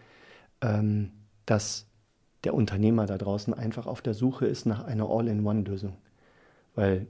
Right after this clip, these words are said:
ich aus meiner Sicht, und das kannst du sicherlich bestätigen, ähm, ähm, ja, mit Fug und Recht behaupte, dass wenn man diese All-in-One-Lösung, wenn man sich diesen Helikopter nicht leistet,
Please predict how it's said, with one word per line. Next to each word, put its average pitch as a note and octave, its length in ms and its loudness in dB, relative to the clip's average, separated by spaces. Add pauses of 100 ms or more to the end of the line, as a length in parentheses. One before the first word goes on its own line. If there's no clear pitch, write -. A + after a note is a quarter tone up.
ich G#2+ 220 -2
aus - 100 -6
meiner A2 300 8
Sicht, A2+ 160 2
und - 60 -6
das G#2 140 -4
kannst G#2 200 -2
du G2+ 40 0
sicherlich G2 400 -4
bestätigen, A2 760 0
ähm, G#2+ 560 -2 (160)
ähm, G2+ 300 -4 (1200)
ja, G#2+ 180 -2
mit G2+ 200 2
Fug - 240 2
und G#2 140 0
Recht A2+ 180 -2
behaupte, A2+ 520 -2 (640)
dass - 180 -18
wenn A2 100 2
man G#2+ 140 2
diese G2 240 0
All-in-One-Lösung, A2 800 0
wenn G#2 100 0
man G2+ 140 2
sich G#2 100 -4
diesen A2 240 0
Helikopter G#2+ 580 -2
nicht G2+ 220 -6
leistet, G2+ 460 -4